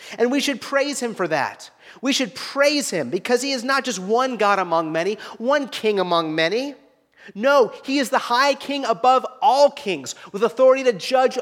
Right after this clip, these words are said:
all rulers. And he shows his absolute greatness and his peerless supremacy in his acts of judgment.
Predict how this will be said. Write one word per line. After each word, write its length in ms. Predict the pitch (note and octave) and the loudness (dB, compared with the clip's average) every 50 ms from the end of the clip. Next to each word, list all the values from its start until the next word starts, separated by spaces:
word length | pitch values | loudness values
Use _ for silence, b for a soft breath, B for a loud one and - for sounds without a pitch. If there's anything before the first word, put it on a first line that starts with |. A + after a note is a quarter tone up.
| - - | -6 0
all 500 | - G#3+ B3+ D4 D4+ D4 D4 C#4+ C4 A3 | 4 6 6 8 10 10 10 10 8 6
rulers. 800 | F3 E3+ E3+ E3 D3 B2+ A#2+ G#2 F#2+ - - - - - _ _ B B B G#3+ | 4 0 -2 -2 -2 -4 -6 -6 -6 -6 -4 -4 -4 -6 _ _ B B B -2
And 120 | B B3 C4+ | B -2 -2
he 40 | A#3+ | -2
shows 540 | - - - C4+ C#4 C#4 C4+ C4+ B3+ - | -6 -4 0 2 6 6 6 4 2 -2
his 180 | - A#3 A3 A3+ - | -2 -4 -4 -4 -4
absolute 640 | - G3+ A#3+ B3+ - - - B3 A#3+ A#3+ A#3 F#3 E3 | -2 2 2 2 2 -2 -8 -8 -6 -6 -6 -6 -8
greatness 460 | C#3 E3 G#3 A#3+ B3 A#3 A3+ G#3 - | -2 0 0 0 0 -2 -6 -4 -4
and 80 | G#3 G#3+ | -2 -2
his 100 | G3+ G3+ | -2 -4
peerless 640 | - - - - - C#4+ D4 C#4+ C#4 B3+ A3 - | -4 -12 -10 -6 -2 0 2 4 4 2 2 0
supremacy 840 | - A3 G#3 - - - - C4+ C#4 C#4 C4 - - - F3 D3 C#3 B B B G3 | -2 -4 -6 -6 -6 -4 0 0 0 0 -2 -4 -2 -4 -4 -4 -4 B B B -2
in 80 | G#3 G#3 | 0 0
his 180 | G#3+ G3 G3+ - | 0 0 -2 -2
acts 320 | - A#3 A#3+ A#3 A3+ - - | 0 2 2 2 0 -2 -10
of 160 | G3 D#3+ C#3+ | -10 -10 -10
judgment. 760 | - - G#3 A#3 A#3+ G#3+ - F3+ D3 A#2+ F#2+ - - - | -6 0 0 0 0 0 -4 -8 -10 -10 -10 -10 -12 -12